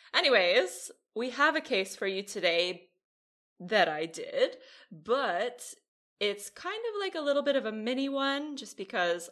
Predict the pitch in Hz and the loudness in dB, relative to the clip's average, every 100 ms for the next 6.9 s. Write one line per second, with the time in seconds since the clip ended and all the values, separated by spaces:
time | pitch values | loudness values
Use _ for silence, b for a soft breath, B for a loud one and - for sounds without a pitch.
0 | - 175 165 190 165 165 165 - 160 160 | -10 -10 -10 -12 -10 -10 -10 -10 -12 -12
1 | 165 170 _ _ _ _ - 170 151 151 | -16 -20 _ _ _ _ -20 -16 -14 -14
2 | - 175 156 190 240 269 269 285 269 269 | -14 -12 -8 -8 -6 -8 -6 -6 -6 -6
3 | 269 269 240 - - 240 208 214 226 240 | -8 -10 -16 -18 -14 -14 -12 -16 -18 -12
4 | 226 226 - - 220 214 214 220 _ _ | -12 -12 -16 -16 -14 -12 -14 -18 _ _
5 | _ _ _ - - _ _ - - - | _ _ _ -20 -20 _ _ -18 -18 -14
6 | 208 208 - - - 226 226 233 240 | -12 -12 -14 -16 -10 -8 -8 -8 -10